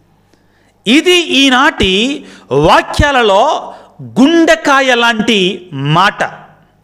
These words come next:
ఈ ఆదివారం రోజున దేవుడు మనకిచ్చే సందేశం ఇదే, ప్రియులకు దేవుని బిడ్డలారా. అదేమిటి అంటే, దుష్టులు ఎంతో కాలం కొనసాగరు, నీతిమంతులు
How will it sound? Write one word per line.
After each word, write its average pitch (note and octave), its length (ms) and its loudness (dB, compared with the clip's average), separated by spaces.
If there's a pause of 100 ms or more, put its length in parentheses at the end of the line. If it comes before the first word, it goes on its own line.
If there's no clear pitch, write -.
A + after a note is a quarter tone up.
(680)
ఈ A3+ 140 4
ఆదివారం E4 680 2
రోజున B3+ 260 2
దేవుడు D#4 420 0
మనకిచ్చే C#4 460 -2
సందేశం A#3 520 -2
ఇదే, B3 260 2
ప్రియులకు C4 380 -2
దేవుని F#3+ 300 0
బిడ్డలారా. D3+ 440 -6 (640)
అదేమిటి G3 440 0
అంటే, B3+ 520 -2 (960)
దుష్టులు C#4 880 0
ఎంతో A#3 400 0
కాలం C#4 300 -2
కొనసాగరు, G#3 720 -2 (1400)
నీతిమంతులు C4 1300 0